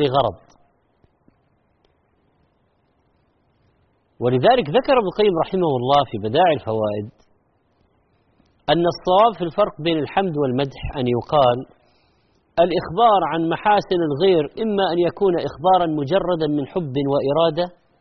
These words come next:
أو مقرونا بحبه وإرادته، فإن كان الأول فهو المدح، وإن كان الثاني فهو الحمد.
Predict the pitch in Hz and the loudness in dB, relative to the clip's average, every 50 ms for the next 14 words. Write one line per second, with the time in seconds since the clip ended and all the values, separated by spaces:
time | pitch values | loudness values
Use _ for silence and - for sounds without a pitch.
0 | _ _ _ _ _ _ _ _ - 156 165 160 156 151 135 - - 147 175 208 | _ _ _ _ _ _ _ _ 2 2 4 4 4 2 0 0 0 2 4 4
1 | 208 196 175 151 139 131 127 - - 175 151 135 139 131 139 139 139 131 110 123 | 4 4 2 0 -2 -4 -6 -6 -6 -6 -4 -4 -4 -2 -2 0 0 0 0 0
2 | 123 120 110 95 101 92 - 95 90 _ _ _ _ _ _ _ _ _ _ _ | 0 0 0 -2 -4 -8 -12 -14 -20 _ _ _ _ _ _ _ _ _ _ _
3 | _ _ _ _ _ - 165 175 202 202 196 - - 220 214 202 202 196 - - | _ _ _ _ _ -4 -2 0 0 0 -2 -2 -2 0 0 0 0 0 0 0
4 | 214 214 202 202 190 - 202 202 196 196 196 196 196 202 196 180 - - _ _ | 2 2 2 0 0 0 0 0 2 2 0 -2 -2 -4 -6 -6 -8 -14 _ _
5 | _ _ _ _ _ _ _ 135 156 170 170 175 156 - - 185 170 165 160 - | _ _ _ _ _ _ _ 0 2 2 2 2 0 0 0 0 0 0 -2 -4
6 | - - 165 160 151 147 113 135 127 110 107 95 87 - - 95 90 - | -4 -4 -4 -2 -2 -2 -2 -2 0 0 0 -2 -4 -8 -12 -12 -12 -14